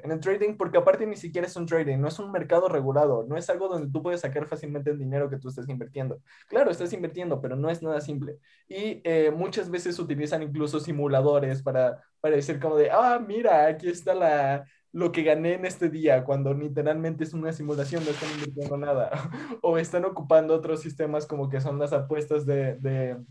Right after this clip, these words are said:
de las acciones y cosas así. O sea, si se meten a buscar, siempre que les ofrezcan meterse a, a ese tipo de cosas, a,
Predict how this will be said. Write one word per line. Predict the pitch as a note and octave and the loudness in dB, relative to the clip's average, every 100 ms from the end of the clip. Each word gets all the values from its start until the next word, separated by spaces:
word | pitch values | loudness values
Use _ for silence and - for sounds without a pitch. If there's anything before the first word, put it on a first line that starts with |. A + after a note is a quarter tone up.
| _ _ _ _ _ _ - | _ _ _ _ _ _ -8
de | D3+ D3 C3+ C3+ C3+ B2+ | -2 0 2 2 0 2
las | C#3 C3+ C3 C3 C3+ | 2 4 6 4 2
acciones | C3+ C3+ D#3+ E3 D#3+ D3+ D3+ | -2 0 2 4 4 2 -2
y | C#3+ | -4
cosas | E3+ F3+ F3 | -4 -4 -6
así. | D#3+ E3 E3 | -2 0 2
O | F3 | 2
sea, | F3+ E3 - _ _ _ _ _ _ _ | 2 2 0 _ _ _ _ _ _ _
si | - - | -14 -10
se | G#3 G#3+ | 0 2
meten | A#3 C#4+ A#3 E3+ | 4 4 4 2
a | C#3 | 4
buscar, | E3+ - F#3 D#3 | 2 4 4 4
siempre | D3+ A#3+ D4+ E4+ | 2 -2 -2 -2
que | |
les | G#3 C#3 | -4 -2
ofrezcan | C#3+ C#3 E3+ F3 C3+ A#2 | -2 2 2 2 -2 -2
meterse | B2 C3+ D#3+ D#3+ C#3 | -4 -2 -2 2 4
a, | C3+ C3+ C3+ C3 | 4 2 0 4
a | C3 C3 | 6 4
ese | C3 C3+ D#3+ C#3+ | 2 -4 -6 -10
tipo | - C#3+ D3+ | -10 0 2
de | C#3 | 4
cosas, | D3 C#3+ A#2+ C3 | 2 0 0 0
a, | B2 | 0